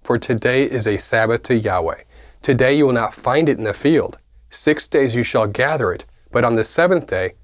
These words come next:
which is a Sabbath, there will be none." On the seventh day,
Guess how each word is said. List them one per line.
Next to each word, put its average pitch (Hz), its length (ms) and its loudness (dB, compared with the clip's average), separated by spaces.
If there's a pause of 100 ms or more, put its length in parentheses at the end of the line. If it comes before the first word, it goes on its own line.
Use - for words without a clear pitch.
(100)
which 110 180 -4
is 104 140 0
a 95 100 -2
Sabbath, 117 640 -2 (360)
there 110 140 2
will 98 140 0
be 95 140 -6
none." 95 360 -6 (400)
On 123 140 2
the 120 80 2
seventh 196 420 0
day, 95 300 -4